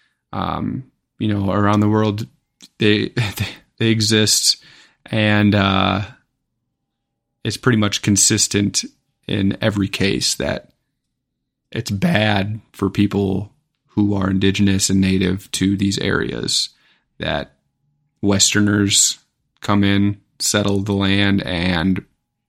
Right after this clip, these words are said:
move people out by force. Um, it's, it, it, this isn't a, uh, a very good, you know,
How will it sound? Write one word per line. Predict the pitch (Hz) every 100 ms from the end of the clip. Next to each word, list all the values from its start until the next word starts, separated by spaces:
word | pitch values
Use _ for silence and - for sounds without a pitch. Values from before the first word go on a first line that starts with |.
| _ _ _ _ -
move | 107 101
people | 104 101
out | 107 110 - - - - - -
by | 90
force. | 92 120 143 160 - - - - - _ _ -
Um, | - 50 50 - - 147 _ _ _ _ _ _ _ _ -
it's, | 110 - - - - _ _ _ _ _ _ _ _ _ _ _ -
it, | 131 110
it, | 123 127
this | 139 135
isn't | 156 160 139 127
a, | 120 110 104
uh, | 98 90 85 113 - _ _ _ _ _ _ -
a | 117
very | 113 107
good, | 104 104 107 104 104 113 _ _ _
you | -
know, | 101 117